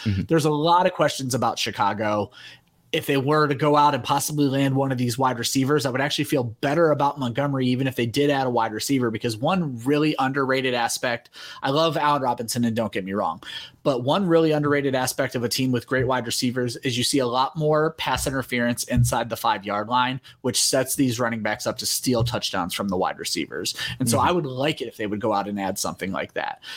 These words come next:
Speaker 2: So if he stays going in the fourth, fifth round as the R B twenty, give me all of the David Montgomery. It, it, it plays right into my draft strategy at that point.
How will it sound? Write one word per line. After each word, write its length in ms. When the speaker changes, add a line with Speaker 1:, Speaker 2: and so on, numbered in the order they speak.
Speaker 2:
So 480
if 220
he 220
stays 580
going 420
in 100
the 80
fourth, 460
fifth 340
round 260
as 120
the 140
R 140
B 200
twenty, 500
give 220
me 180
all 300
of 140
the 60
David 320
Montgomery. 600
It, 220
it, 300
it 160
plays 340
right 180
into 200
my 120
draft 300
strategy 460
at 80
that 240
point. 260